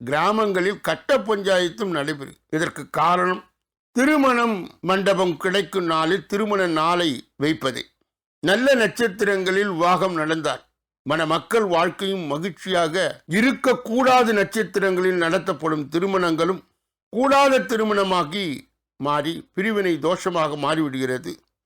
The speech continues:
சண்டை சச்சரவோடு கூடிய வாழ்க்கை அமைந்து விடுகிறது. ஆகையால் திருமண நாள் என்பது மிக மிக முக்கியமானதாக குறிப்பிட்ட நட்சத்திரங்களில் கண்டிப்பாக நடத்தப்பட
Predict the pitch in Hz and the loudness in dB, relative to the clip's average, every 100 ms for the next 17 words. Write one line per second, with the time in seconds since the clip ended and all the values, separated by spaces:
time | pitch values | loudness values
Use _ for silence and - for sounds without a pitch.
0 | _ _ 180 202 208 196 170 170 214 196 | _ _ -2 2 2 2 -2 -2 0 2
1 | 185 180 151 170 160 151 135 156 - 131 | 2 0 -2 -4 0 0 0 -2 -2 -2
2 | 139 160 139 131 131 127 113 - _ _ | -2 -4 -4 -2 -2 -2 -6 -18 _ _
3 | _ 151 175 180 160 143 123 _ _ _ | _ 2 2 2 2 0 -4 _ _ _
4 | _ - 233 285 269 262 262 226 175 196 | _ -2 2 4 4 4 2 2 2 4
5 | 220 233 226 - 185 165 175 165 208 - | 4 2 -2 -2 -2 0 -2 -2 -4 -6
6 | _ _ 131 196 254 269 208 202 240 214 | _ _ -2 0 2 2 0 0 0 0
7 | 180 165 226 240 214 190 190 185 165 160 | -4 -8 -2 0 2 0 2 2 2 0
8 | 147 202 131 - _ 214 285 226 - 208 | 0 0 -2 -6 _ 0 0 0 -4 -6
9 | - 240 202 175 - 233 - 196 180 165 | 2 2 2 0 0 -2 0 2 2 2
10 | 170 190 165 - _ _ _ _ - 160 | 2 0 -2 -10 _ _ _ _ -4 -4
11 | 202 226 175 202 180 202 175 139 180 - | 0 -2 -2 0 2 2 -2 -2 -4 -2
12 | 196 160 | -2 -2